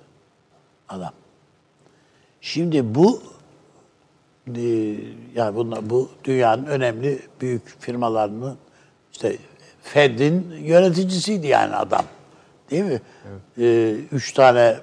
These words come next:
Speaker 1: ba-, şey, Amerikan başkanının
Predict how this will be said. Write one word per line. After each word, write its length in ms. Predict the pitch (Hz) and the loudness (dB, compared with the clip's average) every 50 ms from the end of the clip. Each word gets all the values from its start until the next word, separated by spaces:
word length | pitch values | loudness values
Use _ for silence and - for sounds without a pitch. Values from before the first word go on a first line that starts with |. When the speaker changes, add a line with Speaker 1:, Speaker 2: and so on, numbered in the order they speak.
| - 101 | -6 -4
Speaker 1:
ba-, 380 | 107 117 107 - - 110 107 98 | -2 -2 -2 -2 -6 -6 -6 -4
şey, 320 | - - 123 110 107 101 95 - 95 98 - - | -2 0 0 2 0 -2 -6 -10 -14 -16 -4 0
Amerikan 480 | - 117 120 120 113 - 120 135 127 117 | 0 2 2 2 0 2 2 2 2 2
başkanının 1800 | 110 110 - - - 123 117 110 110 95 85 - - _ _ _ _ _ - - _ - 107 107 104 101 104 104 101 104 110 117 117 113 101 | 2 0 0 0 0 0 0 0 -2 -6 -6 -10 -20 _ _ _ _ _ -20 -20 _ -12 -10 -8 -8 -8 -10 -10 -10 -8 -6 -4 -4 -4 -6